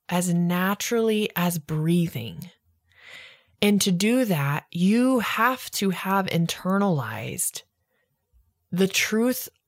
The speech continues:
of Christ, not just head knowledge, but heart knowledge, and not just an emotional relationship with God,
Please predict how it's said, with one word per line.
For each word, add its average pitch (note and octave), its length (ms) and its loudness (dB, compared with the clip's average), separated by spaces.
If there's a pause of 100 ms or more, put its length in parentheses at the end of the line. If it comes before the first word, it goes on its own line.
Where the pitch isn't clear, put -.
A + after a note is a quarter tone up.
(120)
of F3+ 180 0
Christ, D#3 800 -2 (560)
not G3+ 320 0
just - 320 0 (180)
head C#4 340 0
knowledge, D3 500 0
but - 180 -2
heart - 600 -2
knowledge, G2 680 -8 (540)
and G3 180 6
not G#3 260 4
just - 300 0 (560)
an G3 100 2
emotional G3 720 2
relationship F3+ 640 0
with C#3 200 -4
God, C3+ 400 -4